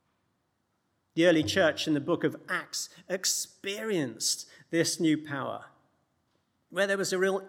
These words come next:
eagerness to proclaim and teach the good news of Jesus. Believers, it says, were devoted to the apostles' teaching, to prayer and communion. Miraculous signs were done by the apostles.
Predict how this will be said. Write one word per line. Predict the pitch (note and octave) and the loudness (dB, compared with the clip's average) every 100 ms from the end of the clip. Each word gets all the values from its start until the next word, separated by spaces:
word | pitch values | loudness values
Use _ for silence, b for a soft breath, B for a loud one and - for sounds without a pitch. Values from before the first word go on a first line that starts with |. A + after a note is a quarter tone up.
| - | -8
eagerness | A3 A#3+ F#3+ C#3 A#2+ - | -6 0 0 2 0 -6
to | - | -2
proclaim | D#3+ - E3+ F3 F3 | -2 0 -2 0 0
and | D3 | -2
teach | - E3 - | -2 -6 -4
the | D#3 | -6
good | C3 D3+ D3+ | -2 -4 -2
news | D3+ D#3 D#3 | -2 -2 -6
of | C3+ | -8
Jesus. | D#3 C#3+ D3 D#3+ - - B B B B | -6 -6 -8 -10 -12 -12 B B B B
Believers, | D3+ E3 D#3+ D3 - | 2 4 4 0 -4
it | - | -8
says, | - E3 E3+ - | -2 -2 -2 -2
were | C3 | -4
devoted | C3 C3+ F3 F3 D#3+ D3+ | -4 -2 -2 -2 -6 -6
to | E3 | -10
the | C3+ A#2+ | -8 -8
apostles' | - E3+ - D#3+ D#3 - | -8 -8 -8 -8 -8 -8
teaching, | E3 D#3 - D3 D3+ B B - | -8 -8 -8 -10 -12 B B -10
to | C3+ | -10
prayer | - - D#3+ F3 E3 | -8 -6 -4 -4 -4
and | D3+ | -6
communion. | - C3+ C#3+ E3 E3+ F#3+ - _ _ _ _ _ - | -6 -6 -4 -4 -6 -10 -14 _ _ _ _ _ -6
Miraculous | C#3 F3 F3 - D#3 C3 | 0 0 -2 -6 -4 -2
signs | - E3 E3+ F#3+ F#3 C#3+ | -2 -2 -4 -6 -6 -6
were | B2 | -6
done | D3+ E3 D#3+ | -4 -2 -2
by | D3+ D3 | -2 -4
the | C#3+ | -8
apostles. | C#3 D#3 D3 C#3 D3+ - | -6 -6 -6 -10 -12 -12